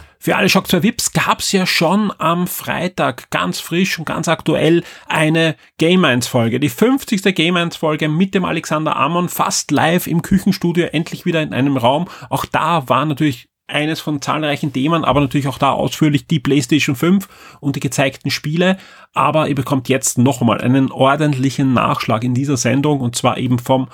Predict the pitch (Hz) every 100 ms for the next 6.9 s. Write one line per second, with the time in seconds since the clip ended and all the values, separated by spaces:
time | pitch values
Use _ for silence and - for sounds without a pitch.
0 | - - 131 143 151 - 147 143 - 147
1 | 139 131 135 - - _ - 127 131 123
2 | 135 123 110 - 113 135 135 - 123 117
3 | 113 - 127 107 117 - - 127 107 127
4 | - 117 120 147 - _ _ _ _ _
5 | _ _ _ _ _ _ 147 131 156 143
6 | 123 113 127 156 151 151 131 135